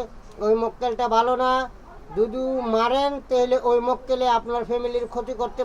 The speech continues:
পারে, ওইটা থেকে সাবধান থাকবেন। কারণ আমি ভিডিওতে কোনো জিনিস গোপন রাখি না, আর গোপন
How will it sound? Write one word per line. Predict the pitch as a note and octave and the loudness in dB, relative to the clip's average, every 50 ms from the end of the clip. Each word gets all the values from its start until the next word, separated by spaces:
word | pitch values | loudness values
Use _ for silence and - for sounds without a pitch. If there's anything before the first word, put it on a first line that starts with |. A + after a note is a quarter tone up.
| A3 | -2
পারে, | B3 B3 B3 C4 C4+ C#4+ C#4+ - - - - - - - A3 | 0 0 0 0 0 0 -2 -4 -8 -16 -18 -18 -8 -2 0
ওইটা | G#3+ G#3+ A#3+ B3 - | 0 0 0 -2 -4
থেকে | B3 A3+ A3+ A#3+ | -6 -4 -4 -4
সাবধান | - - A#3+ A#3+ G3+ G3+ B3+ B3 B3+ - A#3+ | -2 0 0 0 0 0 -2 -2 -2 -2 -2
থাকবেন। | B3 A#3 A3+ A#3 C4 C4+ C4+ C#4 C4 - - - - - - - G#3+ | -2 -2 -2 -2 -2 -2 -2 -4 -6 -12 -16 -20 -20 -20 -8 -2 0
কারণ | G#3+ A3 A#3+ B3 B3+ B3+ B3 A#3+ | 2 2 2 2 2 2 0 0
আমি | A#3+ B3 B3 A3 A3+ | 0 -2 -2 -4 -6
ভিডিওতে | B3 G#3+ B3+ B3+ B3+ B3 B3 B3+ A#3 - A#3+ | -6 -2 0 0 0 2 0 -2 -2 -2 -4
কোনো | A#3+ A#3+ B3+ B3 G#3+ | -6 -4 -4 -6 -6
জিনিস | A#3+ B3 B3+ B3 A3 G#3 A3 | -6 -6 -6 -6 -6 -6 -8
গোপন | A#3 G#3+ B3 B3 B3 A#3+ A3 A#3 | -4 -2 -2 -2 0 0 0 -2
রাখি | A3 A3 B3+ B3+ C4 C4 | -2 0 -2 -2 -2 0
না, | C4 C4+ C4+ C4 - - - - - - - G#3+ A3+ | 0 0 -2 -4 -6 -14 -20 -20 -12 -8 -4 0 0
আর | A3+ A3 G3+ G#3+ | 0 0 -2 -4
গোপন | A#3 G#3 A#3 B3 B3 A#3+ | -6 -2 0 0 0 0